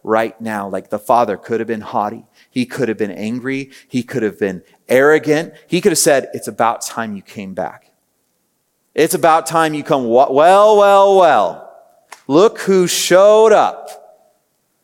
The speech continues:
But he didn't. And in fact,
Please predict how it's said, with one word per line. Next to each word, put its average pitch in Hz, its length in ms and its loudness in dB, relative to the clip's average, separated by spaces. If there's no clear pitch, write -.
But 110 100 -4
he 120 100 -4
didn't. 95 280 -6
And 107 80 -16
in 107 120 -14
fact, 117 640 -6